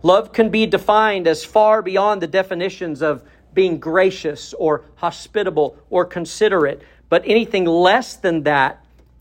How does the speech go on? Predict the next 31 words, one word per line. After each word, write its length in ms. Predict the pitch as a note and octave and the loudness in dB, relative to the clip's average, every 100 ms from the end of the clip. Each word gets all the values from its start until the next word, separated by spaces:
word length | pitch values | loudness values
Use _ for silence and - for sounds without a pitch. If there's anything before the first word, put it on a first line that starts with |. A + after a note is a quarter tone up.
| - | -8
is 160 | D#3 | -8
certainly 420 | - F#3+ G3+ D#3+ D3+ | -2 -2 -2 -2 -2
not 240 | D3 - | -2 -4
love. 500 | C3+ C#3+ A2+ G#2 - _ - - - _ _ _ _ _ - | -2 -2 -2 -10 -20 _ -20 -20 -20 _ _ _ _ _ -10
To 80 | D#3+ | -2
be 140 | A3+ | -2
considerate 720 | A3 F3 - A3+ A#3+ F3 D3+ | 0 -4 0 2 4 4 4
is 180 | D#3 B2+ | 2 -2
the 80 | A2+ | -2
bare 300 | A#2+ F#3 E3+ | 4 4 4
minimum, 640 | D3+ E3+ G3+ B2+ A2 A2+ - _ _ | 0 0 0 -2 -6 -8 -14 _ _
and 120 | C#3 | -4
that's 200 | D#3+ - | -2 -4
setting 400 | - - F3+ E3+ | -6 -2 0 0
the 100 | D3 | -4
bar 540 | C#3 D#3+ D#3+ D3 C3 B2 _ _ - | 0 2 2 0 -2 -8 _ _ -12
really, 500 | C3+ E3 F3 E3 E3 | -2 0 2 0 -2
really 380 | C#3+ D#3+ D3+ D3 | 0 0 2 2
low. 400 | D3+ D#3+ B2 A2+ | 2 2 0 -6
For 200 | - E3+ | 0 0
instance, 580 | F3 - D3 C#3 - - _ _ _ _ _ _ _ _ _ _ _ _ _ | 0 -4 -8 -8 -16 -20 _ _ _ _ _ _ _ _ _ _ _ _ _
those 240 | E3 F3+ D#3+ | 0 0 0
moments 500 | E3+ F#3 G3 G3+ - | 0 2 0 -6 -6
when 160 | E3 | -4
you 100 | D3+ | -2
really 240 | C#3+ F3+ F3+ | 0 2 2
want 160 | E3 | 2
to 60 | D3 | -2
say 280 | - E3+ F3+ | -4 -4 -4
something, 580 | - F#3+ F#3+ G#3+ A3 - _ _ _ _ _ _ _ _ _ _ _ _ _ _ _ _ | -4 -6 -4 -8 -8 -14 _ _ _ _ _ _ _ _ _ _ _ _ _ _ _ _
love 440 | B2 D#3+ F3 D3 | 0 2 2 -4